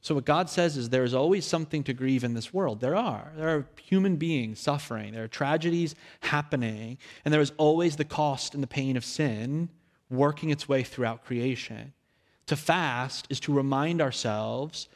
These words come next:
in our flesh that there is suffering in this world, that Christ has not yet redeemed all of creation. There is still suffering and loss, and it realigns us back, sometimes for us in the Western world, of how very good we have it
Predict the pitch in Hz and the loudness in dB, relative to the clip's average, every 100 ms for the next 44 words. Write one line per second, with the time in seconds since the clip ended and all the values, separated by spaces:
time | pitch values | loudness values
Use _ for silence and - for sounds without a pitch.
0 | _ _ _ 143 160 170 - 226 160 147 | _ _ _ 2 4 2 4 2 4 0
1 | 147 151 175 185 - 196 - 190 170 160 | 0 2 4 2 0 -2 0 -2 0 -2
2 | - 185 123 120 - 170 170 165 160 160 | 0 0 0 -2 0 0 0 -8 -2 0
3 | 180 185 165 151 160 151 120 - 131 135 | 2 0 0 0 0 0 -2 0 0 0
4 | 131 - 123 120 117 - 151 - _ - | -2 -4 -2 -2 -4 -10 -14 -20 _ 4
5 | 147 131 - 160 - 165 147 165 156 147 | 4 4 2 2 2 -2 0 0 2 2
6 | 135 139 123 127 101 117 139 170 175 160 | 0 -2 -2 -6 -8 2 4 6 8 6
7 | 156 165 160 139 143 - 117 147 143 117 | 4 2 2 2 0 -2 -2 0 0 -2
8 | - - - - - 214 277 254 240 208 | -14 -20 -20 -8 2 4 4 4 4 4
9 | 165 - 185 185 - 160 139 165 - 165 | 2 4 4 2 0 2 4 2 2 0
10 | 143 196 151 127 - - 135 151 143 131 | 4 4 4 2 -4 -6 -2 2 2 4
11 | 160 156 123 113 143 170 175 208 196 220 | 4 4 2 2 4 6 4 2 4 4
12 | 247 | 4